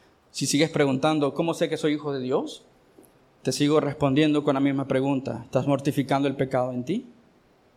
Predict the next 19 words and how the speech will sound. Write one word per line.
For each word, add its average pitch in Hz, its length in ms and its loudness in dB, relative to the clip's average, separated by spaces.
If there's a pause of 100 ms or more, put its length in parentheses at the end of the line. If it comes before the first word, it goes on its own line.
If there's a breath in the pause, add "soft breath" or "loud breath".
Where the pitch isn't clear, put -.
(3000)
El 170 120 2
apóstol 185 420 4
Pablo 175 260 8
está 160 160 2
diciendo 160 440 2
que 147 80 4
la 165 260 6
mortificación 233 1040 2
del 143 100 -2
pecado 127 600 -2 (640)
es - 160 0
la 226 160 6
señal 214 640 2
de 135 80 -2
que 143 100 -2
somos 143 400 -2
hijos 135 260 -4
de 127 120 -6
Dios. - 640 -12